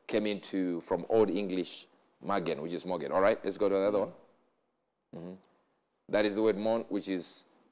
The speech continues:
twelve hundred. So that is the word morn, right? And this one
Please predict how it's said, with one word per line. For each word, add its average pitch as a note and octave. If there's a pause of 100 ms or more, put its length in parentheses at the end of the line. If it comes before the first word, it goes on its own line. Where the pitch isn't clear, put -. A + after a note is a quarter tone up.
twelve G#2+
hundred. F2 (240)
So -
that A#2+
is C3+
the A2
word G#2
morn, G2+ (160)
right? G2 (440)
And A#2+
this E3+
one G#2+